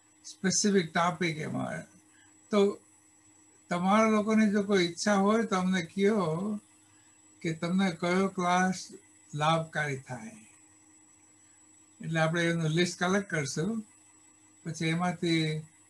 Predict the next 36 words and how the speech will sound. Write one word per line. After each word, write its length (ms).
જે 120
સી 180
વાય 220
સી 140
ને 160
પણ 140
કરવા 280
છે 160
classes. 600
Those 200
will 240
be 80
like, 320
uh, 220
hour 340
to 140
two 260
hour 300
classes. 800
Okay. 120
So 100
that 240
is 100
the 140
second 400
channel. 580
One 280
is 120
one 220
on 200
one 260
and 80
second 480
will 160
be 100
classes. 840